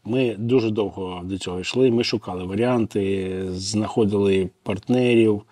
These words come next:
Е, дуже непростий шлях пройшли, ем,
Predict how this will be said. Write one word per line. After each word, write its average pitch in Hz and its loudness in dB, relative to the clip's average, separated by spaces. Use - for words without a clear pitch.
Е, 110 0
дуже 131 2
непростий 101 -6
шлях 135 -2
пройшли, 110 2
ем, 101 -6